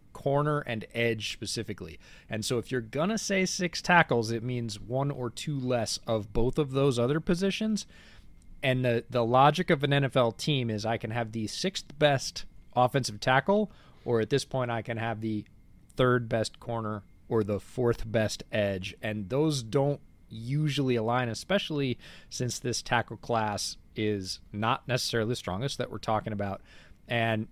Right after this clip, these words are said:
not maybe as scarce. So that motivation to really latch onto the sixth guy at the end of the first round is probably not gonna be that strong. I would say five is,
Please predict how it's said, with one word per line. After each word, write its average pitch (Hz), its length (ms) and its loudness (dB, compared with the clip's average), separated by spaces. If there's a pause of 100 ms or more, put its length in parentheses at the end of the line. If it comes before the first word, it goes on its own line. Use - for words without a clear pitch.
(140)
not 123 280 0
maybe 123 380 0
as 135 420 4
scarce. 147 420 2
So 123 220 2
that 107 200 0
motivation 120 600 2
to 107 140 -4
really 131 480 2
latch 117 340 -2
onto 110 220 -2
the 101 80 -8
sixth - 340 -6
guy 110 280 -4
at 110 100 -10
the 104 140 -4
end 101 100 -4
of 98 80 -8
the 104 40 -6
first 104 320 -6
round 123 400 2
is 104 140 -4
probably 117 480 -2
not 113 420 -6 (120)
gonna 190 120 -2
be 202 100 -4
that 202 140 -6
strong. 185 300 0
I 175 120 6
would 185 120 0
say 151 160 0 (140)
five 127 420 2
is, 110 300 -4